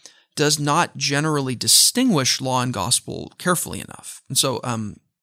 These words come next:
Williams has a great paragraph on page one thirteen. He says,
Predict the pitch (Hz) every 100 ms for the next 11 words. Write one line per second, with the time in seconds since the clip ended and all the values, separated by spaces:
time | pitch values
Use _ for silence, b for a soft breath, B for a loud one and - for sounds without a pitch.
0 | _ - 107 160 185 165 131 117 143 -
1 | 139 117 92 85 113 117 131 117 110 117
2 | 120 - - 76 95 B B B 135 -
3 | 123 117